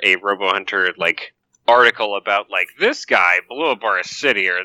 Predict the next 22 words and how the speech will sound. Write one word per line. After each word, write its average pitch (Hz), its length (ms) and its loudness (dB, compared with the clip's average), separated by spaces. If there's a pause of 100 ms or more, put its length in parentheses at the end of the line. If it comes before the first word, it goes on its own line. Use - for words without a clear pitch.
this 165 260 -4
guy, 131 240 4
we 131 180 -4
sent 127 300 -4
him 107 120 -6
to 110 140 -4
a 98 80 -2
planet 113 560 0
and - 240 -20
he 127 260 -8
really 107 260 -2 (140)
fucked 113 280 -2
up. 110 180 2 (100)
Like, 92 140 0 (440)
that, 113 340 2 (420)
that 104 220 0
would 113 160 -14
be, 110 200 -8
like, 98 200 -6
this 104 280 -8
in-universe 120 840 -2
interesting 101 500 -4